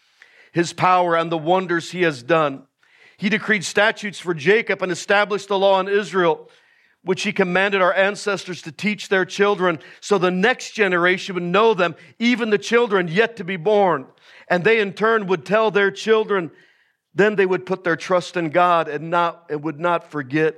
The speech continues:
his deeds." I want to tell you, our children are a heritage. They're not a hindrance. I want you to stand with me, and I want to pray. And my, my heart has this prayer that's been echoing in my spirit all week,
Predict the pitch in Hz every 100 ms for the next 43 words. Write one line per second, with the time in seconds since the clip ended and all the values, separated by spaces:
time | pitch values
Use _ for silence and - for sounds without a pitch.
0 | - _ _ _ 139 143 139 127 - -
1 | _ _ _ _ _ _ 113 101 82 -
2 | - _ _ _ _ _ _ _ _ _
3 | _ _ _ _ _ _ _ _ _ _
4 | _ 135 123 147 139 127 - 147 143 135
5 | 123 113 120 120 110 135 135 113 104 95
6 | 113 110 113 107 110 104 92 - - -
7 | - _ _ _ _ _ _ _ _ _
8 | _ - 139 131 - 156 156 151 147 151
9 | 131 - _ _ _ _ _ _ _ _
10 | _ _ _ _ _ _ _ _ _ _
11 | - 170 151 151 175 170 151 - _ _
12 | 170 165 156 151 156 139 170 190 185 175
13 | _ - 160 147 147 - 170 175 175 143
14 | 131 143 156 180 175 170 165 156 151 147
15 | - 196 175 165 160 151 156 180 165 -
16 | -